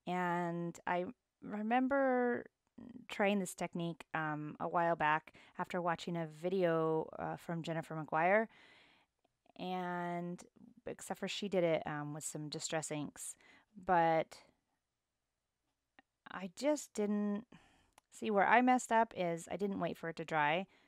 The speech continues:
So after you put the powder on, I spritzed it with water, and that's supposed to set it, but I didn't wait, and so some of the, um,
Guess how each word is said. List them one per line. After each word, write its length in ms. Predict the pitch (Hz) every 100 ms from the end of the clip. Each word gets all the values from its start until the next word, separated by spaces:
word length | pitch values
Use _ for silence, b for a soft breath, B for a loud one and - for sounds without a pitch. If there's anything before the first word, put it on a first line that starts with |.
| b b b
So 160 | -
after 220 | 208 214
you 60 | 233
put 120 | 220
the 80 | 196
powder 300 | - 185 175
on, 320 | 165 160 160
I 80 | -
spritzed 460 | 165 - 185 - 175
it 80 |
with 180 | 170 147
water, 420 | 180 175 160 147 -
and 320 | 165 156 156
that's 180 | 160 -
supposed 560 | - 170 - 262 262 -
to 60 |
set 520 | - - - - 160
it, 280 | 202 262 - B B B B B _ _ -
but 380 | 175 170 170 - _
I 80 | 180
didn't 360 | 180 220 226 -
wait, 560 | 180 202 240 196 196 -
and 600 | - 170 165 165 165 170 -
so 500 | - - 175 170 165 -
some 260 | - 190
of 60 | 190
the, 300 | 175 160 160
um, 420 | - 165 160 156